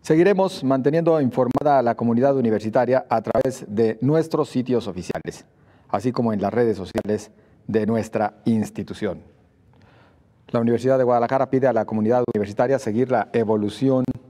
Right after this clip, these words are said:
de esta pandemia a través de canales oficiales y no difundir información falsa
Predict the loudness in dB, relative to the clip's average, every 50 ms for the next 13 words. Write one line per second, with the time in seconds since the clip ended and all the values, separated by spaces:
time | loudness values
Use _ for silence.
0 | -20 -8 -4 -2 0 2 2 0 0 -2 -4 -4 -4 -6 0 0 2 2 2 0
1 | 0 -2 -4 -6 -6 -2 0 0 0 0 0 -2 -4 -4 -2 -4 -4 -2 0 0
2 | 0 -2 -4 -6 -16 -20 _ _ _ -2 -2 -2 -6 -2 0 0 0 0 -2 -4
3 | -4 -6 -16 -20 _ _ _ _ -20 -20 -20 _ _ 2 4 4 4 4 4 2
4 | 2 4 4 2 2 0 0 0 0 2 2 2 0 0 2 0 0 0 0 -2
5 | -4 -4